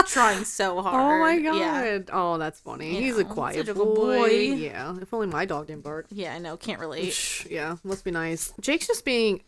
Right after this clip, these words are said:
Speaker 2: an asshole, and I'm
Speaker 1: Mm-hmm.
Speaker 2: like, "He better have a good reason for behaving this way," 'cause he's just being, like, really rude. And he said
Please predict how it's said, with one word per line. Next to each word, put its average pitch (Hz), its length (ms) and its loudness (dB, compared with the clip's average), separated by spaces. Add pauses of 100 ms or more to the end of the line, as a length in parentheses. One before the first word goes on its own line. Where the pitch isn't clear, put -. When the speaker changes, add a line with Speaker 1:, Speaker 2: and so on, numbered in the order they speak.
(140)
Speaker 2:
an 185 100 0
asshole, - 540 0
and 277 140 4
I'm 226 100 6
Speaker 1:
Mm-hmm. 254 80 4
Speaker 2:
like, 220 200 4
"He 254 140 0
better 466 220 6
have 302 100 6
a 226 60 4
good 190 220 6
reason 160 680 -4 (220)
for 190 180 4
behaving 156 480 -2
this 151 180 -12
way," - 280 -6
'cause - 180 -10
he's 254 200 -4
just - 180 -6
being, 180 160 2
like, 160 200 -8
really 262 240 0
rude. 160 500 -2 (500)
And 190 80 -6
he 185 60 -2
said 185 460 2